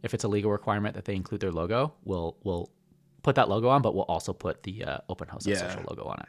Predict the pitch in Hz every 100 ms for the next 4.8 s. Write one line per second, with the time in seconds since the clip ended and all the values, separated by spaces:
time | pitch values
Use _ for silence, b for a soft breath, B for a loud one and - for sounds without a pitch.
0 | - 127 104 92 - 127 131 - 123 107
1 | - 98 104 101 95 - _ _ 107 101
2 | - _ - 117 117 101 135 117 104 110
3 | 110 104 101 95 120 107 107 107 104 104
4 | 110 104 104 98 101 - 90